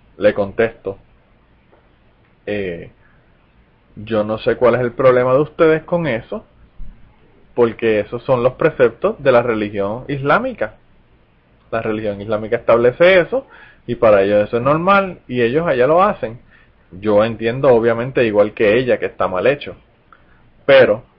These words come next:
tú sabes, tú estás tratando de, de, de, de ca-, hacer la gente cambiar, y es una cuestión, una idea religiosa la que están, la que, la que están teniendo". Y entonces yo le, yo le escribo todo esto, y entonces le digo, "Las religiones, todas", así en mayúsculas, se lo pongo,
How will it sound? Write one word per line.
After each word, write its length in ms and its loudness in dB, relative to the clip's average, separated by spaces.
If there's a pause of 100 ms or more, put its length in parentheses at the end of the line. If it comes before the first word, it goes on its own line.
(720)
tú 100 -8
sabes, 260 0
tú 80 -6
estás 240 -4
tratando 580 0
de, 180 4
de, 180 0
de, 400 0
de 140 -2
ca-, 160 -2
hacer 200 -6
la 140 -2
gente 260 -4
cambiar, 600 0 (340)
y 100 -8
es 40 -2
una 180 -4
cuestión, 280 -8
una 140 -8
idea 120 -2
religiosa 540 0
la 100 0
que 60 -12
están, 480 -10
la 120 -6
que, 180 -8
la 120 -6
que 60 -4
están 200 -10
teniendo". 500 -6 (440)
Y 80 -12
entonces 340 -10
yo 100 2
le, 280 0
yo 80 -2
le 80 -2
escribo 300 -4
todo 240 6
esto, 340 0
y 100 -4
entonces 280 -6
le 100 0
digo, 260 -4 (320)
"Las 160 0
religiones, 720 0 (560)
todas", 480 6 (200)
así 200 -10
en 80 -6
mayúsculas, 680 -4
se 100 -6
lo 120 -4
pongo, 360 -8